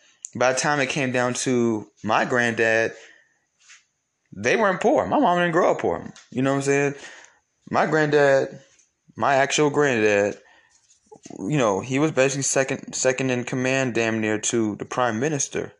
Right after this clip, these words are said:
of that country. So, hey, <laughs> you know, he was like a Freemason and everything. Like, uh, you like,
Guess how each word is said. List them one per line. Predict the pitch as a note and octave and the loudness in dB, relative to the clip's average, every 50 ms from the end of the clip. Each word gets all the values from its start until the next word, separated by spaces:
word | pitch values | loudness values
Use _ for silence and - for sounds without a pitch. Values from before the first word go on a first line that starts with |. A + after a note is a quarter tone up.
| _ _ - | _ _ -8
of | - - - - | -8 -8 -6 -6
that | F2 E2+ - | -8 -8 -6
country. | - - A#2+ C3 C3 - - C#2+ - - _ _ _ - - - - - - - - _ _ _ | -6 -6 -6 -6 -6 -8 -12 -14 -16 -20 _ _ _ -20 -20 -20 -20 -20 -20 -20 -20 _ _ _
So, | - - - G#2 G2+ F#2+ F#2 F2+ F2+ F2 F2 - _ _ _ _ _ _ _ _ _ - - _ - - - - - - - - - - - _ _ _ _ _ _ | -6 -2 0 2 2 2 2 0 -2 -4 -6 -12 _ _ _ _ _ _ _ _ _ -20 -14 _ -10 -10 -10 -14 -20 -20 -20 -20 -20 -20 -20 _ _ _ _ _ _
hey, | - - G2 G2+ F#2+ F2 - - _ _ - - - _ _ - | -8 -4 -4 -2 -2 -4 -6 -12 _ _ -20 -20 -20 _ _ -4
<laughs> | - - - - F3 C3+ G#2 - - - - - - - - | -2 0 0 0 0 0 -2 -4 -10 -12 -14 -16 -14 -8 -4
you | A#2 | -2
know, | A2 G#2 | 0 0
he | G2 G2 A2 C3 | 2 2 0 0
was | D3 C#3 B2 | 0 0 0
like | A#2+ A2 | 0 0
a | G#2+ | -2
Freemason | - - - C3 C3+ B2+ B2 C3 C#3 B2+ B2 A#2+ | -4 -4 -2 -2 0 0 0 0 0 0 -2 -2
and | G#2+ G2 G2 | -2 0 0
everything. | A2 A#2+ B2 A2+ - - F#2 F2+ E2+ | 0 0 0 0 -2 -4 -6 -6 -6
Like, | D#2+ F2+ F2 E2+ - - - | -6 -8 -8 -10 -10 -14 -16
uh, | - - - - - | -16 -16 -16 -10 -8
you | G2+ G#2 | -4 -2
like, | F#2 F2+ F2 - | -2 -2 -4 -6